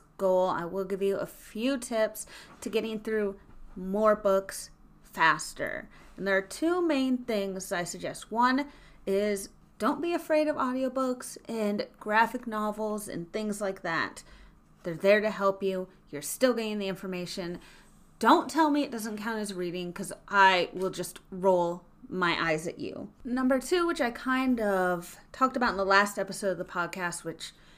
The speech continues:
if you haven't listened to it, the last episode also has some great tips for fitting more reading into your life if that's a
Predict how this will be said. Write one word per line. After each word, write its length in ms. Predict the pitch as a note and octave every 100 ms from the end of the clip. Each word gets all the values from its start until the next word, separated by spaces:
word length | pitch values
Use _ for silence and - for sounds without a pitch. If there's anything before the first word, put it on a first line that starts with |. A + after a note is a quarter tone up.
| - -
if 200 | F#3+ -
you 60 | G#3
haven't 400 | A3 A#3+ A#3 G#3+
listened 300 | G#3+ G#3 G#3
to 80 | G3+
it, 140 | G3
the 80 | F#3+
last 360 | F#3 F#3+ F#3+
episode 380 | F#3+ G3 G3 F#3+ -
also 340 | F#3+ F#3+ G#3 F3+
has 640 | - F#3 F#3 E3+ E3+ - - -
some 220 | - -
great 380 | C3+ G3+ G#3 G3
tips 340 | - G3+ F#3
for 160 | - F#3
fitting 520 | - - G#3 G3 F#3+
more 240 | F#3+ G3+ G3
reading 440 | F3+ G3 F#3 F3+
into 360 | - G3+ G3+ G#3+
your 80 |
life 260 | F3+ F3+ E3
if 120 | E3+
that's 340 | G3+ F#3+ - - - - - -
a 380 | F#3 F3+ -